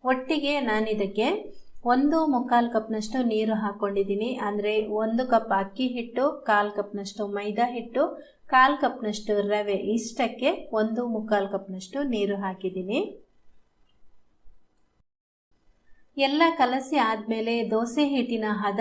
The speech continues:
ನೋಡಿ ಈ ರೀತಿ ಇದೆ. ತುಂಬಾ ನೀರು ಕೂಡ ಬೇಡ, ಹಾಗೇನೆ ತುಂಬಾ ದಪ್ಪ ಕೂಡ ಬೇಡ. ಈ ತ-, ಹದದಲ್ಲಿ ಮಾಡ್ಕೊಳ್ಳಿ. ನಂತರ ಇದನ್ನ ಮುಚ್ಚಿಡೋದು, ಅಂದ್ರೆ ನೆನೆಸೋದು, ಅದೆಲ್ಲ ಏನು ಬೇಡ, ತಕ್ಷಣನೇ ದೋಸೆ ಮಾಡ್ಕೊಳ್ಬೋದು. ಕಾವಲಿಯನ್ನ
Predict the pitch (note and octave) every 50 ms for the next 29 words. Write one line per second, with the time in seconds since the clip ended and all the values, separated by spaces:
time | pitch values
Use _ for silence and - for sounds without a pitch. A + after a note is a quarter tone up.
0 | A#3+ B3 A3+ G#3 G3+ G3 A3 C4+ D4+ B3+ G#3+ G#3 G#3 G3 G3+ F#3+ F#3+ - C#4 D4
1 | C#4+ A3 F#3+ - - - - - - - - - - _ - - _ - C#4 C4
2 | C4 C4+ C4+ D4 C#4+ C#4+ C4 B3 B3 A#3+ A#3+ A#3+ A#3+ A#3+ A#3+ G#3+ A3 G#3 F#3+ G3+
3 | G3+ G3 G#3 A#3 C4 B3 A#3+ A3 G#3 G#3+ G#3+ A3 G#3+ G#3+ A3 G#3+ A3 A3+ A#3 A3+
4 | G3+ G#3 G3 G3+ - G#3+ G#3 G3+ G3+ - G3 G3 G3+ G3+ F#3 F#3+ F#3 F3+ F#3+ G#3
5 | C#4 F#4+ G#4+ F4+ B3 A#3 G#3+ G#3+ G#3+ G#3 G#3 G#3+ G#3 F#3+ G3+ G#3+ G3+ G#3 G#3 G3
6 | G3+ G#3 G#3 G#3 G#3 F#3+ G3 G3 G3 - G3 F#3+ G#3 B3 F4+ A4 - - - -
7 | - - - C#4+ C#4 C#4+ D4 D4+ E4+ D#4+ D#4 C#4+ C4 A#3+ B3+ A#3+ B3 A#3+ B3 B3
8 | A#3+ A3+ A3 G#3+ G#3+ - - B3+ A#3 A3+ G#3+ G#3 G#3 G#3+ G#3 G#3 G#3+ G#3+ G#3+ G#3
9 | G#3+ G#3 G#3+ A#3 A3+ - - A#3 G#3+ G#3+ G#3 G3+ G3 G3 G3 G3+ G3+ G3+ G#3 G3+
10 | G3 G3 G3+ G#3 F#3+ G3 G3 F#3+ A3 B3 C4 B3+ B3 G#3+ A3 - - - A#3 A#3
11 | A#3 A#3 A#3 A3+ G#3 G3 G3 G3 G#3 G#3 G#3 G3+ G3 G3 - - G3 F#3 F#3+ F#3+
12 | F#3+ F#3+ G3 A3 A#3+ - - - - - - _ _ _ _ _ _ _ _ _
13 | - - C4 B3+ C4 C#4+ D#4+ D#4 D#4+ D4+ C4 B3+